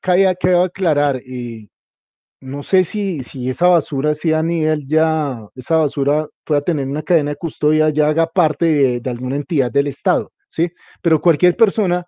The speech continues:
en la calle puede empezar a hacer ingeniería de nuestra basura, ¿y eso no sería un delito o sería un delito? Que yo vea a alguien que está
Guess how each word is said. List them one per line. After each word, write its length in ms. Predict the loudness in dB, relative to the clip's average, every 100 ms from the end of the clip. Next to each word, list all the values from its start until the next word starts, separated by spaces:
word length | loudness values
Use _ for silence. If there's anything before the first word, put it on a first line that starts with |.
| _
en 120 | -4
la 100 | -4
calle 280 | 0 2 2
puede 340 | 2 2 2 0 _
empezar 420 | -12 -6 -2 0 0
a 40 |
hacer 280 | 0 -2 -4
ingeniería 680 | -8 -6 -2 -2 -2 -2 0
de 80 | 0
nuestra 300 | -4 -6 -6
basura, 400 | -6 -6 -8 -8 _ _
¿y 80 | -8
eso 160 | -4 -2
no 100 | -2
sería 300 | 0 0 -2
un 80 | 0
delito 400 | -2 -2 -4 -6
o 60 |
sería 260 | -4 -4 -4
un 80 | -2
delito? 460 | -2 -4 -10 -20 _ _ _
Que 120 | -6
yo 140 | 0 4
vea 160 | 4
a 20 |
alguien 240 | 4 0 -6
que 80 | -6
está 320 | -4 -4